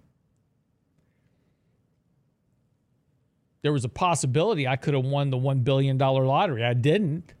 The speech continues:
But there was a possibility. So, the thing to think about.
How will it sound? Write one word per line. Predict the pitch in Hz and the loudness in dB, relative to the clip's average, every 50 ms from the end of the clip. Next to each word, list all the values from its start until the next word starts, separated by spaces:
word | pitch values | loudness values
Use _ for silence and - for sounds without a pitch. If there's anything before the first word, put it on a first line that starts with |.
| - _ _ _ _ _ _ _ _ _ _ _ _ _ _ _ _ _ _ _ _ _ _ _ _ - | -20 _ _ _ _ _ _ _ _ _ _ _ _ _ _ _ _ _ _ _ _ _ _ _ _ -6
But | 143 123 | -2 0
there | - 220 208 | 0 2 2
was | 175 131 156 | 2 2 0
a | |
possibility. | 131 - 170 147 131 123 - 110 107 151 214 240 220 135 107 120 151 - _ _ _ _ _ _ _ _ _ _ _ _ _ _ _ _ _ _ _ _ _ _ _ _ _ _ _ _ _ _ _ _ _ _ _ _ _ _ _ _ _ _ _ _ _ _ _ _ _ _ _ _ _ _ _ _ _ _ _ _ _ _ _ _ _ _ _ _ _ _ _ _ _ _ _ _ | 0 0 0 0 0 -2 -2 -2 -2 0 0 0 -2 -2 -4 -6 -10 -10 _ _ _ _ _ _ _ _ _ _ _ _ _ _ _ _ _ _ _ _ _ _ _ _ _ _ _ _ _ _ _ _ _ _ _ _ _ _ _ _ _ _ _ _ _ _ _ _ _ _ _ _ _ _ _ _ _ _ _ _ _ _ _ _ _ _ _ _ _ _ _ _ _ _ _ _
So, | - - - 147 135 135 135 - - _ _ _ _ _ _ _ _ _ _ _ _ _ _ _ _ _ _ - | -8 -4 -2 0 0 0 -2 -4 -10 _ _ _ _ _ _ _ _ _ _ _ _ _ _ _ _ _ _ -6
the | 156 160 | -4 -4
thing | 139 180 170 147 | -2 -2 -2 -2
to | |
think | 117 143 135 110 | -4 -4 -6 -6
about. | - 110 - - | -8 -12 -16 -20